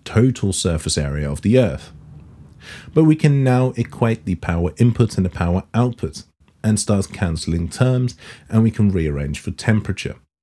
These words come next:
So we see that the fourth power of the temperature of the Earth is proportional to the solar irradiance, and when we plug in the values, we get two point seven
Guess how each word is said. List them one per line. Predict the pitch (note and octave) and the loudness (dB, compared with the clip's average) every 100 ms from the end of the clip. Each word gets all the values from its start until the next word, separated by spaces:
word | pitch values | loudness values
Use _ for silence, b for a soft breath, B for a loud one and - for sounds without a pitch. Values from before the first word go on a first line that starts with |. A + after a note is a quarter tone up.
| _ _ _ _ _ _ _ _ _ _ B B | _ _ _ _ _ _ _ _ _ _ B B
So | - C#3+ | 4 4
we | |
see | C#3 - D#3 | 6 4 2
that | C3+ A#2 | 2 2
the | A#2 | 0
fourth | - B2+ B2 - | 4 4 4 -2
power | - A#2 B2 A#2 | -2 2 2 2
of | F2 F#2 | 0 -2
the | - | 0
temperature | F2+ - G2+ G2 - D#2+ | -2 2 2 0 -2 -4
of | - | -4
the | F2+ | -2
Earth | A#2 A#2 - | 2 2 0
is | G#2+ | -4
proportional | - - - F2+ - D#2+ D#2 | -2 -2 0 0 0 -4 -6
to | - | -8
the | D#2+ | -6
solar | - - C#2 C#2+ | -4 -2 -4 -4
irradiance, | E2 G2+ C#3 C#3+ A#2 G#2 | -2 2 2 4 0 2
and | A#2+ B B B - | -2 B B B 2
when | B2+ D3 | 4 6
we | D#3 | 2
plug | - C3 A#2+ | 0 2 4
in | G#2+ | 4
the | F#2 | 2
values, | F2+ A#2 A2 E2+ - - _ _ _ _ | 2 0 0 -2 -6 -12 _ _ _ _
we | A#2+ | 4
get | A2 G2+ - | 4 2 0
two | - G#2 G#2 | -2 2 2
point | G#2 F#2 F#2 | 0 -2 0
seven | - - D#2+ C#2+ | -2 -2 -2 -4